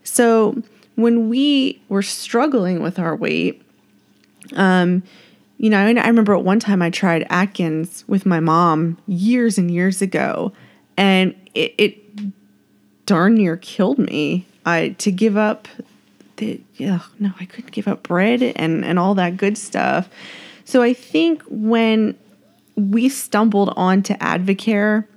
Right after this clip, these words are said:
I was very skeptical at first,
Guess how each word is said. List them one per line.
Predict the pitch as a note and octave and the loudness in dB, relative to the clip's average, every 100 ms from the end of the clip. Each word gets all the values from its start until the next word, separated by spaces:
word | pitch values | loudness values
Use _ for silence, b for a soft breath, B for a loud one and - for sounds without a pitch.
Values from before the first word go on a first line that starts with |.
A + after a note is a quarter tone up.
| b b b b | b b b b
I | - | 0
was | G3+ F#3+ | 2 2
very | F3+ F#3+ F#3+ G#3 | 2 2 2 0
skeptical | - - A#3 C#4 B3 A#3+ F3 - | -4 -4 -4 -2 -4 -2 -4 -4
at | - | -6
first, | - E3 D3+ E3+ - - | -6 -2 -2 -2 -6 -14